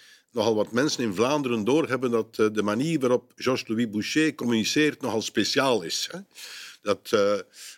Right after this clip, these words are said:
en als je daar natuurlijk constant een, een, een,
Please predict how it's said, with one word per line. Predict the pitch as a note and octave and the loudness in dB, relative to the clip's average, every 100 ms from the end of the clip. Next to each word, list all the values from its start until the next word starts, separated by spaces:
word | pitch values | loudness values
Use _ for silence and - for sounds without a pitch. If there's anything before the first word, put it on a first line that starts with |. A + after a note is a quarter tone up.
| _ | _
en | G2+ | -2
als | A2+ A2+ | 0 -2
je | G2+ | 0
daar | G#2 | 0
natuurlijk | G2+ G2 C#3+ B2 - - _ _ - _ _ - | 0 0 0 0 -2 -12 _ _ -20 _ _ -4
constant | A2 G2 C3 C#3 - | -2 0 0 0 -2
een, | A2+ G#2+ | -2 -2
een, | G2+ G2+ | -4 -2
een, | G2+ G2 | -2 -2